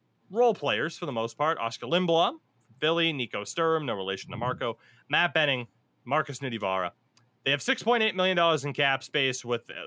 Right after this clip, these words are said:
a bunch of R F As to sign, none of whom will be overly expensive. I mean, Shimoleski, Gadjevich, Gregor, Kunin, Lorentz, or Lawrence, Mario Ferraro, Kaapo Kähkönen. So they won't have too much left over.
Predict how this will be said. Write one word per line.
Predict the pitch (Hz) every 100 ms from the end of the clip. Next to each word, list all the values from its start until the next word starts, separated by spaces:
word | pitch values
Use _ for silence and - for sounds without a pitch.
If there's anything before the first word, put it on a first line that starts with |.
| 120
a | 113
bunch | - 135 139 127
of | 135
R | 110 110 107
F | 107
As | 101 98
to | 107
sign, | - 95 104
none | 151
of | 143
whom | 151
will | 135
be | 127 123
overly | 123 110 101
expensive. | 92 - 92 92 90 101
I | 98
mean, | 95 92
Shimoleski, | - 104 135 - 143 131 120
Gadjevich, | 123 127 120 110 - -
Gregor, | 143 139 117 98 -
Kunin, | 175 160 120 104
Lorentz, | 131 156 147 135 - - - _ -
or | 95
Lawrence, | 120 123 117 - _ _ 139
Mario | 160 160 135
Ferraro, | 127 117 113 107
Kaapo | 117 104 98
Kähkönen. | 107 101 - 95 - _ _ _
So | - 165
they | 226
won't | 320
have | 269
too | - 233
much | 247 131 -
left | 98 -
over. | 90 67 67